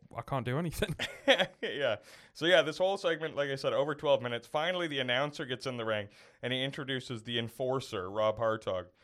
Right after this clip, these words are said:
Speaker 2: uh, when, uh, music finally hits to bring out our first wrestlers. Uh,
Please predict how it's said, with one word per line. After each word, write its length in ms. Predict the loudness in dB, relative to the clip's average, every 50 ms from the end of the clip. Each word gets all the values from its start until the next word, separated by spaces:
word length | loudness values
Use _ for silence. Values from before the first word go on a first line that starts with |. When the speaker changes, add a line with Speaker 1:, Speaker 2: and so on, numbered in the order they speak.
| _ _ _ _ -4
Speaker 2:
uh, 440 | 0 0 2 2 2 2 0 0 -2 -4
when, 400 | -2 0 0 0 0 -2 -6 -12 -16 _ _ _ _ -10 -6
uh, 220 | -4 -2 -2 -2 -4 -6
music 480 | -8 -8 -6 -6 -8 -6 -8 -10 -10 -10
finally 500 | -8 -6 -4 -4 -4 -4 -4 -6 -6 -4
hits 300 | -4 -6 -6 -8 -12 -16
to 80 | -14
bring 220 | -12 -10 -10 -8 -6
out 180 | -6 -6 -8 -10 _ _ _ _ _ -6
our 120 | -2 -2 -2
first 360 | -2 -4 -4 -4 -6 -6 -4
wrestlers. 640 | -2 -2 -2 -2 -4 -6 -4 -4 -4 -6 -8 -12 _ _ _ _ _ _ _ -6
Uh, 320 | -2 -2 0 0 0 -2